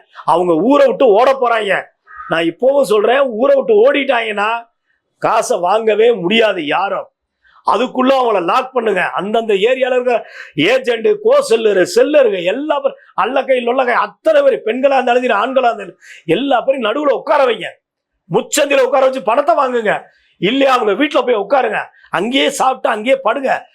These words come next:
"அவன் பணம் கொடுத்தாதே நான் வெளியே போவேன்னு" சொல்லுங்க. நூறு ரூபா பத்திரம் யாரும் கையெழுத்து போடாதீங்க, கண்டிப்பா போடாதீங்க மக்களே,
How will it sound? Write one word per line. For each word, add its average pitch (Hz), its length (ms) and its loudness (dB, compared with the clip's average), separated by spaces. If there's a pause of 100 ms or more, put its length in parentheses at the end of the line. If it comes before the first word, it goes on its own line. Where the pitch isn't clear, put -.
(140)
"அவன் 156 200 -4
பணம் 240 280 -2
கொடுத்தாதே 254 360 -4
நான் 226 140 -2
வெளியே 269 240 0
போவேன்னு" 233 320 -4
சொல்லுங்க. 208 280 -2 (340)
நூறு 269 280 0
ரூபா 269 120 2
பத்திரம் 254 360 2
யாரும் 247 320 0
கையெழுத்து 240 380 -4
போடாதீங்க, 220 460 -2 (400)
கண்டிப்பா 269 400 -2 (100)
போடாதீங்க 247 440 0
மக்களே, 226 340 0